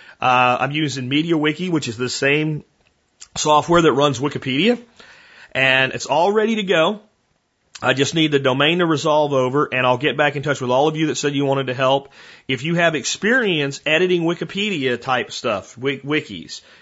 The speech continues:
and you know how to do that and set up pages and put stuff in it and all that good stuff, and you wanna help us establish the most concise preparedness and survival wiki ever put together, um,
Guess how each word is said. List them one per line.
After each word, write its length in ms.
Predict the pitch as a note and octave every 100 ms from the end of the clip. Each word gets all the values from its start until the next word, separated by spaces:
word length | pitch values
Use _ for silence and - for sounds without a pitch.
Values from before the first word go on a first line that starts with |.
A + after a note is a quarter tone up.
| -
and 80 | A#2
you 80 |
know 80 | C3+
how 100 | D#3
to 80 | D3+
do 280 | C3+ D3 D#3
that 120 | D3
and 80 | A2+
set 140 | D#3+
up 120 | D3
pages 520 | - C3+ C#3+ C#3+ C#3+ C#3+
and 120 | C#3
put 220 | D3+ -
stuff 340 | - D3 C#3
in 140 | C#3+ C#3
it 140 | C3+
and 100 | G#2+
all 160 | C#3 C#3
that 180 | C#3 C3+
good 200 | C#3 C#3
stuff, 260 | D#3 C3+
and 100 | A#2+
you 120 | C3+
wanna 220 | D3 C#3+ B2
help 340 | D#3+ E3 E3
us 140 | D3+
establish 680 | D3 - D#3+ D#3 C3+ G#2+ - - - -
the 100 | C#3
most 320 | C#3+ C#3+ C#3
concise 720 | - B2+ A#2 - C#3 E3+ G3 -
preparedness 720 | - C#3 D#3 D#3+ D#3+ E3 -
and 80 | C3+
survival 640 | C3+ B2 C3 D3 C#3+ C3
wiki 500 | C#3+ D#3+ A#2 G2+ G2 - - - -
ever 280 | B2+ D3+ E3+
put 220 | F#3+ F3+
together, 680 | D#3+ D#3 F#3+ F#3 A#2 A2 G2+ - _ -
um, 500 | C3 B2+ B2 B2